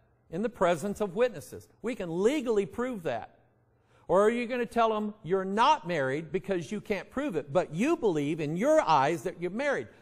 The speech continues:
So you're not being honest to somebody. You're not being honest with them. Either you're married or you're not married. And if you're married, you say you're married.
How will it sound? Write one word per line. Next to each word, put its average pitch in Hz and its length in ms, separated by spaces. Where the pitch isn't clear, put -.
So - 160
you're 262 220
not 220 220
being 202 220
honest 262 460
to 202 100
somebody. 233 600
You're 202 220
not 208 260
being 196 220
honest 285 380
with 151 220
them. 73 180
Either 185 240
you're 165 160
married 190 320
or 220 40
you're 185 140
not 247 260
married. 143 280
And 160 160
if 160 140
you're 156 100
married, 208 420
you 196 80
say 262 220
you're 254 160
married. 156 380